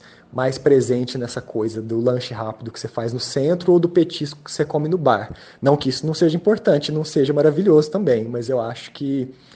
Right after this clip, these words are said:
é, tive um pouco mais de dificuldade de encontrar essas pastelarias, assim, da, dessa experiência gastronômica mais concentrada do pastel, né? De sentar e a-, sentar e apreciar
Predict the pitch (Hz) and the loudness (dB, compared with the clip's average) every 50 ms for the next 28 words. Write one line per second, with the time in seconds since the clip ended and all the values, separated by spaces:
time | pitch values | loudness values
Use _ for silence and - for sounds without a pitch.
0 | - - - - _ _ - - 120 123 120 117 120 - 131 123 135 131 135 127 | -20 -20 -20 -20 _ _ -6 -2 0 2 2 0 0 -4 -4 -4 -4 -2 2 2
1 | 120 120 - 131 127 120 123 120 - - - - - 135 127 123 127 127 117 135 | 2 2 0 -2 -2 -2 -2 -2 -4 -6 -8 -6 -4 0 0 0 0 0 -2 -4
2 | 143 143 - 160 160 160 160 - 135 123 123 123 131 139 139 - 117 120 123 - | -4 -2 0 0 0 0 0 2 4 4 4 4 4 2 0 0 -2 -4 -6 -6
3 | - - 143 127 127 - - - 131 117 - - 147 135 135 135 135 123 120 120 | -4 -2 0 0 -2 -2 -4 -6 -6 -4 -2 0 2 2 4 4 2 2 2 2
4 | 120 117 107 107 110 110 - - - - - 117 107 107 107 113 - 117 107 107 | 2 4 2 2 0 -2 -6 -14 -14 -14 -12 -10 -10 -10 -10 -10 -10 -10 -12 -10
5 | - 117 - - - 123 117 117 113 107 110 110 - - - 117 110 107 - - | -10 -12 -10 -4 -2 0 0 0 0 0 -2 -4 -6 -6 -6 -6 -6 -6 -10 -18
6 | - - - - - _ - 113 131 127 131 - 139 139 127 120 117 117 113 110 | -20 -20 -20 -20 -20 _ -6 -2 0 0 0 2 2 2 4 4 4 4 4 2
7 | 113 110 - - 123 113 110 107 113 107 - - 110 110 117 110 110 113 110 107 | 0 -4 -2 -2 0 0 0 -2 -4 -6 -10 -10 -8 -8 -6 -4 -2 -2 0 -2
8 | 104 - - - - - 131 117 - - 127 123 123 - 123 110 107 104 101 110 | -2 -6 -10 -10 -6 -6 -6 -6 -4 -4 -6 -4 -2 -2 -2 -2 -2 -2 -4 -6
9 | 104 107 - 113 101 - - - - 104 98 101 110 104 107 107 - - 123 113 | -6 -6 -6 -8 -8 -8 -10 -8 -6 -6 -6 -6 -8 -10 -10 -10 -10 -8 -8 -8
10 | 113 - 113 107 104 104 110 113 113 113 117 113 113 - - - 165 - - 113 | -8 -6 -6 -6 -6 -4 -4 -2 0 0 0 -2 -4 -10 -18 -18 -12 -6 -6 -6
11 | 113 - 117 104 104 110 110 - - - - - 123 117 - - - 143 117 107 | -4 -2 -2 0 0 0 -2 -4 -8 -10 -4 -2 -2 -2 -2 -2 0 0 2 2
12 | 110 117 120 | 2 0 -2